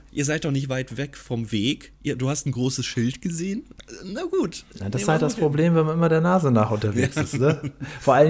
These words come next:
Speaker 2: Dingen, es nützt ja auch alles nichts. Du weißt ja gar nicht, ist die Stadt jetzt im Norden, Süden, Osten oder Westen, ne?
Speaker 1: Ja gut, man, die können doch nicht weit weg vom Weg sein. Fahr den zurück, such das, dieses wirklich sehr winzige Schild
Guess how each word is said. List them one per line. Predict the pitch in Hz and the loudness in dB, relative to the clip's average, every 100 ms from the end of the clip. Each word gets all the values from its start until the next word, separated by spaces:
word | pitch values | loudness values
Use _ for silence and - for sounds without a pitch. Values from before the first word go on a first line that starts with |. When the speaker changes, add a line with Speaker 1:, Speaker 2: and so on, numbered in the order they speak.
| 160 | 4
Speaker 2:
Dingen, | - | -2
es | 156 - | -4 2
nützt | 202 233 - | 0 0 -2
ja | 127 | 0
auch | 113 | -2
alles | - 113 101 | -2 -4 -2
nichts. | 107 98 - - | -4 -6 -8 -2
Du | 123 | 0
weißt | 147 190 | 2 0
ja | 180 | 0
gar | 160 131 | 2 0
nicht, | 127 | -2
ist | 139 | -4
die | 135 | -4
Stadt | 123 120 | -2 -2
jetzt | 117 123 | -2 -2
im | 117 | 0
Norden, | 120 110 110 | 2 4 2
Süden, | 110 107 | 0 0
Osten | 101 104 107 | -2 -4 -2
oder | 98 90 | -2 -2
Westen, | 87 - - | -6 -10 -6
ne? | 104 156 - - _ _ _ - | -4 -4 -8 -20 _ _ _ -20
Speaker 1:
Ja | - 120 | -8 -6
gut, | 139 147 277 285 | -6 -2 -2 -2
man, | 180 170 170 - - | -6 -8 -8 -14 -20
die | - - | -16 -12
können | - 196 | -6 -4
doch | 180 | -2
nicht | 180 | -4
weit | 139 151 | -4 -4
weg | 147 - | -6 -6
vom | 139 123 | -6 -4
Weg | 143 - | -6 -4
sein. | - 104 101 | -6 -4 -6
Fahr | - 139 139 | -8 -8 -6
den | 143 | -6
zurück, | - 127 175 | -6 -6 -6
such | - 151 - | -6 -8 -4
das, | 151 - | -6 -6
dieses | 147 139 135 | -6 -6 -6
wirklich | - - - | -8 -10 -14
sehr | - 123 101 90 | -12 -6 -6 -4
winzige | 104 98 107 95 | -6 -6 -8 -8
Schild | - 98 120 | -8 -8 -8